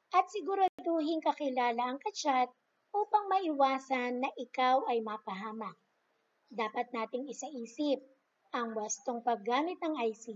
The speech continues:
T ay malaki ang naitutulong sa ating pag-aaral, pamumuhay, at sa ating trabaho o negosyo.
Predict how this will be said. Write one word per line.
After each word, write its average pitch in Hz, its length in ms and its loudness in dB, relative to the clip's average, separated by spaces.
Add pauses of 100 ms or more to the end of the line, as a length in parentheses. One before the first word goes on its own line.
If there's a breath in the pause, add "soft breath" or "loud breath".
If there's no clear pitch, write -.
(100)
T - 40 -20 (680)
ay 247 160 2
malaki 226 480 -4
ang 320 160 -4
naitutulong 302 960 0
sa - 120 -8 (200)
ating 240 240 -10
pag-aaral, 233 720 0 (480)
pamumuhay, 294 880 0 (320)
at 359 140 6
sa 370 260 -2
ating 359 240 -10
trabaho 240 800 0
o 226 160 -4
negosyo. 202 640 -10